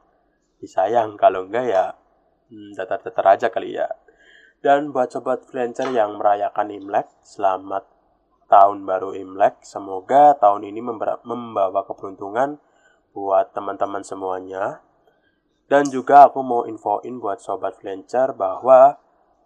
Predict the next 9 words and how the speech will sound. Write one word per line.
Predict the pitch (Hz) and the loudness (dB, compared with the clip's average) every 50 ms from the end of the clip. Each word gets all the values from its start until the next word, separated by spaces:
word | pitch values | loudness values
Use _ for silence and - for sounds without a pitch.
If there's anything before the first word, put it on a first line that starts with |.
| _ _ | _ _
Suara | - 110 107 107 107 104 | -6 -2 0 0 0 0
Freelancer | - 117 110 107 107 110 110 - | -2 -6 -8 -8 -6 -6 -6 -6
ini, | - 101 98 95 95 95 98 110 135 165 175 _ _ | -8 -12 -12 -14 -14 -14 -12 -10 -10 -12 -12 _ _
podcast | - 104 98 - _ _ - 110 98 - - | -8 -8 -8 -10 _ _ -8 -8 -8 -8 -8
Suara | 110 101 101 101 - | -8 -4 -4 -4 -4
Freelancer | - 107 101 98 101 87 | -6 -10 -10 -6 -6 -8
ini | 104 104 104 123 147 | -6 -6 -6 -6 -6
sudah | - - 127 123 156 180 175 | -6 -6 0 4 4 4 4
mencapai, | 165 139 127 - 117 104 - - - - 123 131 135 139 143 | 2 -6 -2 0 2 2 2 2 6 6 8 8 6 4 -2